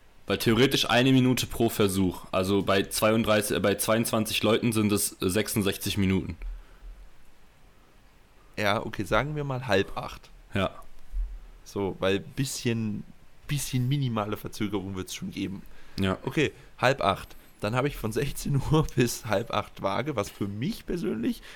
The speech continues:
Speaker 2: ganz gut ist, weil ich ja, bei Stress macht ja mein Magen zu und dann kann
Speaker 1: Mhm.
Speaker 2: ich ganz, ganz, dann kann ich drei Stunden an einem Sub rumessen. Voll gut.
Speaker 1: <laughs>
Speaker 2: Es, es,
Speaker 1: Ja,
Speaker 2: es
Speaker 1: du nimmst
Speaker 2: war
Speaker 1: dir
Speaker 2: schon
Speaker 1: eh wieder deinen Mixer mit, Alter.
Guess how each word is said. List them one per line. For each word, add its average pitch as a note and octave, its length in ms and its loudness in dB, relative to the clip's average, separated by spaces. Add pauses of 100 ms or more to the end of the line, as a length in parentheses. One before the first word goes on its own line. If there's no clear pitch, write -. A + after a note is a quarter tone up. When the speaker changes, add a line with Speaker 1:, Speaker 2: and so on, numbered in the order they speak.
Speaker 2:
ganz G#2 260 -4
gut F#3 220 -6
ist, D3+ 280 -2
weil G2 120 4
ich - 160 -4
ja, F#2 180 -4 (180)
bei G2 120 -6
Stress - 360 -4
macht G#2+ 220 -6
ja G2 80 0
mein F#2+ 200 -2
Magen A#2+ 320 -2
zu G3+ 240 -6
und F3+ 160 -6
dann A#2 140 -6
kann A#2+ 140 2
Speaker 1:
Mhm. A2+ 280 6
Speaker 2:
ich - 240 -12
ganz, F#3+ 420 2
ganz, D#3+ 400 -4 (280)
dann A#2+ 100 -4
kann C#3 140 0
ich C3 100 -2
drei - 240 0
Stunden D3 400 -2
an A2+ 180 -2
einem A2+ 180 2
Sub - 280 0
rumessen. F2+ 560 -2
Voll A#2 260 4
gut. G#2+ 260 0
Speaker 1:
<laughs> C#3+ 60 2 (380)
Speaker 2:
Es, A#2 140 -6
es, B2 300 0
Speaker 1:
Ja, D3+ 60 -2
Speaker 2:
es B2 200 4
Speaker 1:
du B2 60 4
nimmst C3+ 280 6
Speaker 2:
war C#3+ 60 6
Speaker 1:
dir B2+ 60 4
Speaker 2:
schon D3+ 120 8
Speaker 1:
eh - 0 -
wieder D3 160 8
deinen G#2 200 6
Mixer G#2+ 320 2
mit, G2+ 180 0
Alter. G2 380 -2